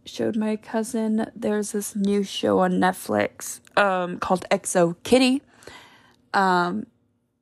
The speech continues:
it is by, so, okay. Okay. We need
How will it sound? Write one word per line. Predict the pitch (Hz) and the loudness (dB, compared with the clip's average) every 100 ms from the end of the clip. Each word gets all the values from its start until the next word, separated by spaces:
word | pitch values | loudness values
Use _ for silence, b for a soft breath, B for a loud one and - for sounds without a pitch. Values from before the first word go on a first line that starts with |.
| _ _ _ _ _ | _ _ _ _ _
it | - 185 | -8 -4
is | 180 175 - 240 - | -2 -4 -8 -14 0
by, | 190 185 185 185 190 190 - _ _ _ | 2 4 2 0 -2 -4 -6 _ _ _
so, | - - 262 247 240 B B B B B | -2 2 4 2 -2 B B B B B
okay. | 220 208 151 _ _ _ _ _ _ _ _ _ - | 0 0 0 _ _ _ _ _ _ _ _ _ -4
Okay. | 185 185 - - _ _ _ _ _ _ - | -2 -2 -8 -12 _ _ _ _ _ _ -6
We | 190 | -2
need | 185 180 175 | 0 0 -2